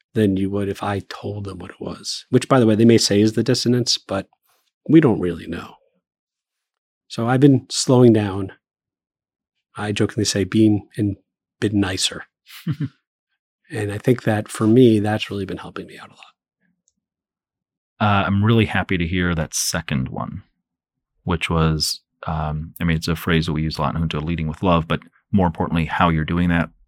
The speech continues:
Speaker 2: And you use, w-, w-, one of the examples you mentioned was complimenting them on something or giving them encouragement. Um, and the reason that I am happy that you're doing that is because it is amazing how few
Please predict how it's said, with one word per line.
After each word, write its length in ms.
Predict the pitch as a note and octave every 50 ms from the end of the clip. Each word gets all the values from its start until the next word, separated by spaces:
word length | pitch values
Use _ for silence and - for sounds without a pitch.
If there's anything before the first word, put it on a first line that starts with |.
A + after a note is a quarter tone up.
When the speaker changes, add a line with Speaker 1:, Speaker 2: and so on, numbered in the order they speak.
| _
Speaker 2:
And 220 | F2+ E2+ E2+ E2+ E2
you 120 | E2 E2+
use, 280 | E2 E2 E2 E2 D#2+ - - _
w-, 140 | G2+ F#2
w-, 200 | - F#2 F#2 F2 -
one 120 | G2 G2
of 60 | F2+
the 80 | E2 E2+
examples 420 | D#2+ - F#2 E2+ D#2+ D#2+ E2 D#2+
you 240 | E2 E2 E2 D#2+ D#2+ - -
mentioned 320 | F2+ E2+ E2 D#2+ - D#2+
was 300 | D2+ D#2+ D#2 D#2 D2+ - - _ _ _ _ _ _ _ _ _ _ _ _ _ _ _ _ _ _ _ _ _ _ _ _ _ _ _ _ _
complimenting 440 | - B2+ - - G2 D#2+ D#2+ D#2 D2+
them 140 | D2 D2+ E2
on 100 | D#2 D2
something 480 | - E2+ D#2+ D#2 - C#2 C2 C2 D#2 - -
or 120 | E2+ F2
giving 200 | E2 - F2 D#2+
them 140 | D#2 D2+ D2+
encouragement. 580 | D2+ C#2+ - - F2 E2 D2 C#2 - C#2+ C2+ - - - - _ _ _ _ _ _
Um, 460 | - F2 D#2 D#2 D#2 D2+ D2 D#2+ - - _ _ _ _
and 80 | F2+ E2+
the 60 | F2
reason 240 | F#2+ B2+ C3+ A#2+ A#2+
that 120 | G#2+ G2
I 460 | F#2+ F2+ F2 F2 F2 E2+ D#2+ - - - _ _ _ _ _ _ -
am 60 | D#2+
happy 460 | D#2 - - G#2 F#2 - G2 F#2 E2+
that 100 | E2 D#2+
you're 140 | - E2+ D#2+
doing 240 | D2+ - F2+ F2+ G2
that 160 | G2 G2 G2
is 100 | F#2+ E2
because 640 | D2 D#2+ D#2+ - - D#2+ D#2 D#2 D2+ D2+ - - - - _ _ _ _ _ _ _ _ _ _ _ _ _ _ _ _ _ _ _ _ -
it 160 | A#2 A2 G#2+
is 180 | G2+ F#2+ E2+ F2+
amazing 800 | F2 E2 E2 E2 E2+ F2 E2+ E2+ E2+ E2+ D#2 - E2 D#2+ D#2+
how 400 | D#2+ - - - E2 D#2+ E2+ E2+
few 720 | - - - - - F2+ E2+ E2 E2 E2 E2 D#2+ D#2+ D#2+